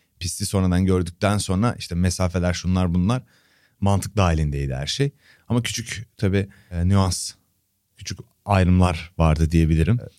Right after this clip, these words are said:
tabii simülasyonda bizim hesaplayamadığımız, hep diyorum ya, lastik ve asfalt. Özellikle asfalt bir.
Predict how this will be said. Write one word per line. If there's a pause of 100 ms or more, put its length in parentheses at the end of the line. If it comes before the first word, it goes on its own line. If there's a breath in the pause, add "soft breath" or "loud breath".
(120)
tabii (420)
simülasyonda
bizim
hesaplayamadığımız,
hep
diyorum
ya,
lastik
ve
asfalt.
Özellikle
asfalt
bir.